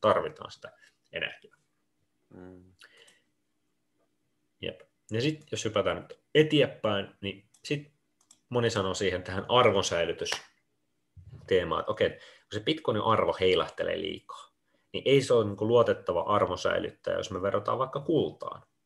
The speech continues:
Speaker 1: Et, et kun se hinta heilahtelee, niinku, rajusti toiseen, että sä voit ostaa nyt, niinku, kaksikymmentä prosenttia tipahtaa tai, niinku,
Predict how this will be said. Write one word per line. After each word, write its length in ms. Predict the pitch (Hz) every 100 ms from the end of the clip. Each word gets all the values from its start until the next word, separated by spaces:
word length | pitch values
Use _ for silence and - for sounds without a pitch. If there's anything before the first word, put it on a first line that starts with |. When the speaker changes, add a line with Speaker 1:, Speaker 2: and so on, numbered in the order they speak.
| _ _ _ _ _ _ _ _ _ _ _
Speaker 1:
Et, 140 | 110 98
et 120 | 113
kun 100 | 127
se 100 | 139
hinta 240 | 156 147
heilahtelee, 520 | 123 120 104 - 98
niinku, 200 | 92 95
rajusti 320 | 101 101 - -
toiseen, 280 | 101 95
että 80 | 92
sä 60 | 107
voit 160 | 113
ostaa 240 | 113 - 104
nyt, 180 | 101 101
niinku, 220 | 95 95
kaksikymmentä 460 | - 98 - 90
prosenttia 400 | - - 82 90
tipahtaa 480 | 87 85 87 - 87
tai, 300 | - 87 82
niinku, 400 | 82 82 87 -